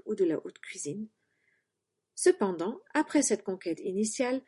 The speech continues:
ce sont les femmes qui entretiennent et se chargent de la distribution des fruits de ces premiers labeurs, en préparant la majorité de notre nourriture, en jouant et en enseignant la musique au sein de la communauté locale, en se servant de tous les appareils et gadgets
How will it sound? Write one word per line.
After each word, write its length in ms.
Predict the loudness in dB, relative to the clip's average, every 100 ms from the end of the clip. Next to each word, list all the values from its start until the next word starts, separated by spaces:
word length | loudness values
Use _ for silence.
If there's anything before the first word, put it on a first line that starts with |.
| _ _
ce 160 | -2
sont 180 | 0 2
les 140 | 4 2
femmes 380 | 4 2 4
qui 180 | 2 -2
entretiennent 640 | -4 -8 -12 -2 0 0 0
et 80 | 2
se 160 | 2 0
chargent 340 | 0 0 2
de 80 | 4
la 140 | 4
distribution 720 | 4 -2 -6 -4 -2 -2 -2 -2
des 140 | -2
fruits 380 | -4 -4 -4 -4
de 80 | -4
ces 200 | -6 -6
premiers 340 | -6 -4 -4
labeurs, 520 | -4 -4 -8 -10 -18 _ -20 _ _ _
en 120 | -12
préparant 520 | -4 -2 2 2 2 2
la 160 | 4
majorité 560 | 2 2 2 2 2 0
de 100 | -2
notre 300 | -2 -6 -12
nourriture, 720 | -14 -16 -16 -6 -4 -4 -8 _ -20 _ -2
en 120 | 2
jouant 460 | 4 4 4 0 -4 0
et 80 | 2
en 100 | 4
enseignant 420 | 2 2 2 2
la 140 | 4
musique 420 | 4 2 0 -6 -2
au 100 | -4
sein 240 | -2 -2
de 100 | 2
la 200 | 2 0
communauté 640 | -2 -2 2 2 2 0 -2
locale, 420 | -2 -4 -4 -4 -8 _ _ _ _ 0
en 100 | 2
se 160 | 4 2
servant 480 | 4 4 6 4
de 80 | 2
tous 180 | 4 6
les 200 | 6 6
appareils 500 | 2 4 6 8 8
et 100 | 6
gadgets 560 | 4 4 4 0 -2